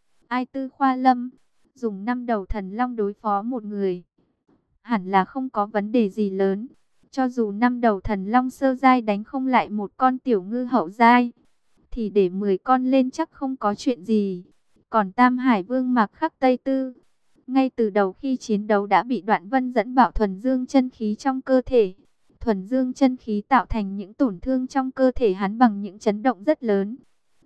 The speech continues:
Không đến ba giây con bạch tuộc này đã bị trọng thương ngã xuống đất. Máu không ngừng chảy như điên. Mạc Khắc Tây Tư vừa ngã xuống đất, lão bà hắn,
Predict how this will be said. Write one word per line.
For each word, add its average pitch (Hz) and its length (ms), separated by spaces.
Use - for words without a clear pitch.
Không 254 240
đến 208 240
ba 247 220
giây 254 240
con 254 320
bạch 233 140
tuộc 214 220
này 202 240
đã 175 160
bị 240 180
trọng 185 300
thương 262 280
ngã 196 200
xuống 208 300
đất. 285 180
Máu 208 220
không 254 280
ngừng 202 200
chảy 202 240
như 240 180
điên. 247 360
Mạc 214 260
Khắc - 260
Tây 254 180
Tư 262 220
vừa 233 220
ngã 196 260
xuống 208 320
đất, 285 180
lão 214 240
bà 240 180
hắn, 208 360